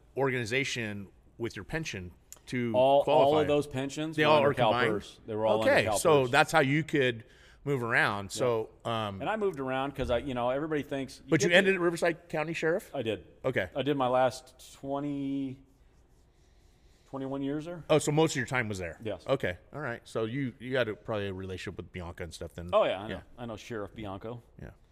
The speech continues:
Speaker 1: We, uh, we,
Speaker 2: If
Speaker 1: we
Speaker 2: you ever listen to this, Chad, shout out. Hope you get Sheriff next time.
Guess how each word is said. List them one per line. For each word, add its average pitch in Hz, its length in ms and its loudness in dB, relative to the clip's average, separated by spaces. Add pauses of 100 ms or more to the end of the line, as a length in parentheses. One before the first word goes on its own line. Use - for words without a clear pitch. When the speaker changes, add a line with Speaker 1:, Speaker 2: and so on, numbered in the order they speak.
(400)
Speaker 1:
We, 135 240 2
uh, 110 200 0
we, 113 160 -6
Speaker 2:
If 110 100 -12
Speaker 1:
we 120 60 0
Speaker 2:
you 135 60 4
ever 131 120 2
listen 135 300 2
to 113 40 -4
this, 110 180 -6
Chad, 110 440 0
shout 110 260 2
out. 104 240 2
Hope 123 160 -8
you 110 60 -10
get 110 160 -6
Sheriff 104 280 -4
next 107 200 -8
time. 95 240 -10